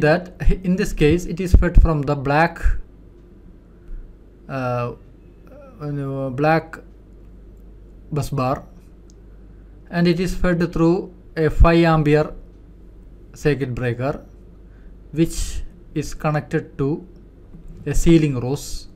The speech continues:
Ceiling rose means it is a, a particular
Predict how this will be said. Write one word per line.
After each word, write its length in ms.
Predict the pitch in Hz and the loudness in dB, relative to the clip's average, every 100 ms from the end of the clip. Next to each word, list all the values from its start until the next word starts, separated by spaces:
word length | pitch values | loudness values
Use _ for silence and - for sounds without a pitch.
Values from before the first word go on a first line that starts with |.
| - - - - - - - | -20 -20 -20 -20 -20 -20 -12
Ceiling 420 | - 147 147 147 | -4 -2 -2 -2
rose 300 | 147 139 151 | -2 -2 -4
means 480 | 143 180 180 - - - - - - - - | -4 -4 -6 -8 -10 -20 -20 -20 -20 -20 -10
it 100 | 151 | -4
is 160 | 143 | -2
a, 340 | 147 143 180 - - - - - - - - | -2 -2 -6 -12 -20 -20 -20 -20 -20 -20 -18
a 20 | 143 | -10
particular 640 | 151 - 151 147 147 | -8 -6 -6 -2 -2